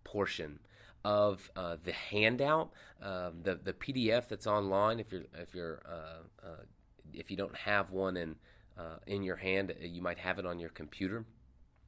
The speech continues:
Uh, a-, and, and you see here, and, and I won't march through all of it now, uh, but there are some very important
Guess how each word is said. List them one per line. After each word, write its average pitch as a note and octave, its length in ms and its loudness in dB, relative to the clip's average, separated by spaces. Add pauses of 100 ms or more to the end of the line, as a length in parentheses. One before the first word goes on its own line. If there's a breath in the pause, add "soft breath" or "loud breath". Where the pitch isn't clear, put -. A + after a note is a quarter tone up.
(680 loud breath)
Uh, E2 300 -2
a-, F#2 240 -4
and, G2 200 0 (240 loud breath)
and A2 140 0
you A2 100 2
see F#3 420 2
here, G2 320 2
and, F2 180 -2
and F2+ 220 -4 (260 loud breath)
I C3 120 10
won't D#3+ 200 4
march A#2 440 4
through B2+ 200 -2
all G#2 300 2
of G#2 100 -2
it G2 100 -2
now, E2+ 460 -2 (280 loud breath)
uh, F#2+ 120 -2
but G2 200 2
there D#3 160 4
are E3+ 60 2
some E3+ 220 0
very G#2 500 2
important B2 840 -6